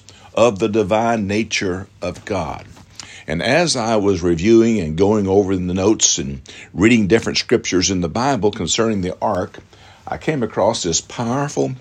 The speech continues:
passage of scripture where the ark of God's covenant, David, King David, had moved it to a man's house, Obed-Edom.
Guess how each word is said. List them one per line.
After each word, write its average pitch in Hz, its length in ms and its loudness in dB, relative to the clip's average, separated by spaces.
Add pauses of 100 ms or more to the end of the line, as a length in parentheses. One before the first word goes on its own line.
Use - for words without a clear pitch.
passage 92 540 -2
of - 100 0
scripture - 600 0 (1120)
where 110 260 6
the 101 400 2
ark - 480 0 (480)
of 82 160 0
God's 113 380 4
covenant, 78 640 0 (1300)
David, 98 460 2
King 123 300 0
David, 95 340 2
had 87 180 0
moved 98 380 2
it 98 220 -6 (320)
to 117 320 0
a 90 100 0
man's 110 340 -2
house, 78 460 -6
Obed-Edom. 98 720 -2